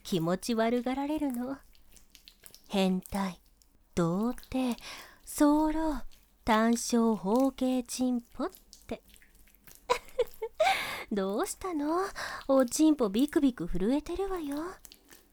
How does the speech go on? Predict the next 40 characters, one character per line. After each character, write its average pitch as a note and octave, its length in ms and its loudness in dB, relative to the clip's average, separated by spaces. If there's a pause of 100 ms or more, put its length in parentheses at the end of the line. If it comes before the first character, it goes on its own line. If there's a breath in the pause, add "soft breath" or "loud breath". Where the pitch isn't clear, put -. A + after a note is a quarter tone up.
(180)
学 G#3 280 2
校 G#3+ 220 2
中 A3 220 2
の A3 120 2
女 A#3+ 140 2
子 A#3 100 -8
か G3+ 140 -6
ら F3 100 -6
け G#3 160 -4
な G#3+ 140 0
さ A#3 120 -4
れ A#3 120 2
る A#3 80 2
と A#3 160 -4
こ A#3+ 140 -2
ろ B3 120 0
を A3+ 40 -2
想 A3 300 -4
像 A#3+ 180 -4
し - 220 -14
て、 B3 240 -8 (520 loud breath)
興 C4 240 4
奮 E4+ 220 0
し - 80 -12
ち - 80 -8
ゃ F4+ 40 -2
っ - 20 -10
た F#4+ 160 -4
の F4+ 120 -2
か D#4 140 -8
し - 160 -6
ら。 C#4+ 320 -4 (1300)
あ G3+ 120 0
な A3 140 0
た G3 120 -6
っ - 40 -12
て - 220 -12
ほ F3+ 260 -8
ん G#3+ 100 -10 (140)
と、 A#3 240 -8